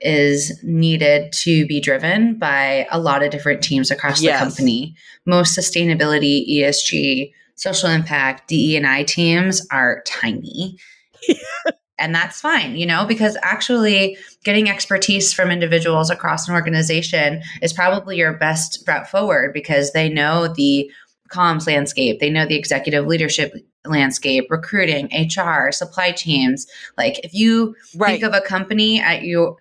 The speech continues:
Speaker 1: uh, organization at your company, like, they probably need to be thinking about E S G. And so by having a lot of relationships and a central E S G team that can provide the insights and the data,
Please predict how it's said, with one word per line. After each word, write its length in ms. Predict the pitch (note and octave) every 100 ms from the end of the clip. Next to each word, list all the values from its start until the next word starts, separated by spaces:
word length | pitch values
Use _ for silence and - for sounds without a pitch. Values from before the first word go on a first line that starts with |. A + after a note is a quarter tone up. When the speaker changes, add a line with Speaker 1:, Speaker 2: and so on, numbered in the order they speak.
| -
Speaker 1:
uh, 260 | E3 D3+ C#3+
organization 840 | E3 F3 E3 D#3+ D3+ - F#3+ F#3+
at 180 | F#3+ D#3
your 160 | D#3+ D#3+
company, 460 | D#3+ D#3+ F#3+ A3+
like, 240 | G#3 D3+ C#3+ - _
they 120 | F#3+ F#3
probably 340 | F3 D#3+ F3
need 140 | E3+
to 80 | E3
be 80 | F3
thinking 280 | E3 D#3+ E3
about 200 | D#3+ D#3+
E 100 | D#3
S 220 | D3 -
G. 480 | - D3+ F3 A3 A3 - _ -
And 180 | F3+ E3+
so 520 | D#3+ E3 D3+ C#3+ - _ _ _ _ _ _ _ _ _
by 100 | E3+
having 460 | F3 E3+ E3 F3 F3
a 100 | E3+
lot 160 | D3+
of 140 | D3+ C#3+
relationships 720 | D3 C#3+ - F#3 G#3 G#3+ G#3+
and 100 | -
a 60 | C#3+
central 440 | D3+ D3 E3+ C3+
E 120 | D3+ D3+
S 120 | D3
G 180 | C#3+ C#3+
team 300 | - E3+ E3+
that 140 | C3+
can 120 | D#3
provide 460 | D3 C#3 C3 C#3+ C#3+ - -
the 160 | - A3+
insights 580 | B3+ B3 G3 C3+ - -
and 120 | F#3
the 80 | F#3+
data, 640 | G3 G3+ F#3+ C3 B2 D3+